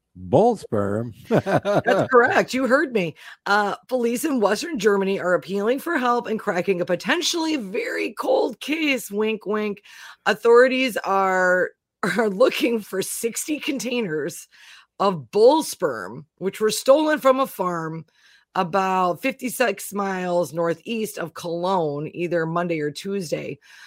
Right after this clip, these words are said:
Speaker 2: Um, it's unclear how they, uh, stole the precious cargo, but apparently it needs to be super cooled with liquid nitrogen, and it's gotta remain negative one hundred ninety-six degrees Celsius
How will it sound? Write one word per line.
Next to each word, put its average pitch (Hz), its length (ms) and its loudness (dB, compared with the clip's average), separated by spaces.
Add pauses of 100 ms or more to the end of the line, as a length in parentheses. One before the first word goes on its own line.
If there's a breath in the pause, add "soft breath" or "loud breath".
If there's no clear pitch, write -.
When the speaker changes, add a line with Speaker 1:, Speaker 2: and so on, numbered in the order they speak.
(200 loud breath)
Speaker 2:
Um, 170 520 0
it's 214 200 4 (400)
unclear 240 960 0 (560)
how 220 500 6
they, 202 600 8
uh, 165 500 -6
stole 220 360 2
the 254 80 4
precious 202 400 -6
cargo, 202 560 -2 (340 loud breath)
but 208 340 0
apparently 226 540 -4
it 196 60 -4
needs 208 260 -4
to 214 100 -8
be 185 140 -8
super 220 400 -4
cooled 180 540 -2
with 185 100 -4 (180)
liquid 202 480 0
nitrogen, 180 920 -8
and 175 140 -8
it's 170 180 -10
gotta 175 340 -2
remain 175 1120 -4
negative 185 320 -4
one 180 100 -6
hundred 190 320 0
ninety-six 170 640 -8
degrees 156 400 -8
Celsius 185 720 -4